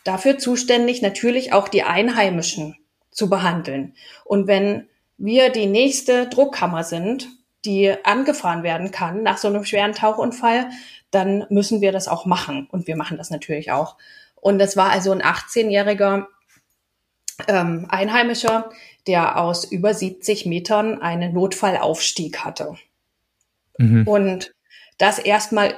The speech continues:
Speaker 1: generell zu überleben, war schon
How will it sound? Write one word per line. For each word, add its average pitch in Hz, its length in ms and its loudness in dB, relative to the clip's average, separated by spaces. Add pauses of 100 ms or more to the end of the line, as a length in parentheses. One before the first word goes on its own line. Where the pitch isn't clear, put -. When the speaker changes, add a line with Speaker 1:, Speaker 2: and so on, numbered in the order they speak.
Speaker 1:
generell 202 600 4
zu 254 180 -2
überleben, 220 920 0 (120)
war 208 200 2
schon 233 640 0